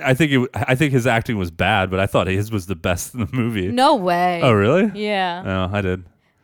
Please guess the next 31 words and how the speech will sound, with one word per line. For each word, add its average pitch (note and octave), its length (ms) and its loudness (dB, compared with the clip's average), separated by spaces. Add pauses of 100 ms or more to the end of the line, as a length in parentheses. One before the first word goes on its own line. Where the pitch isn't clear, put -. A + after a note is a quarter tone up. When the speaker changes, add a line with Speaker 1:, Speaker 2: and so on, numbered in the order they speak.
(160)
Speaker 2:
But C4 120 2
anyway, A3+ 420 -2
Speaker 1:
It D#3 120 4
wasn't D3+ 360 4
good. A#2 320 6
I'm A#2 120 2
not A#2+ 220 4
saying B2 260 0
it G2+ 40 0
was F2+ 180 -2
good, F#2+ 340 0
but F2+ 280 -2
Speaker 2:
I A#3 120 2
thought B3+ 280 0
the A#3 80 -8
plot B3 480 0 (360)
Speaker 1:
I - 40 -20
thought A2+ 100 -6
it G#2 60 -2
was - 240 -10
Speaker 2:
dumb. F#2 300 4
Speaker 1:
semi-serviceable. F2+ 760 -4 (260)
Speaker 2:
I A3+ 100 -6
thought B3+ 220 0 (520)
<laughs> - 400 -20
the, G#3+ 580 0 (480)
some C4 260 -2
of B3 120 -2
the A3+ 400 0
villain A3+ 640 -4
characters, G#3 840 -4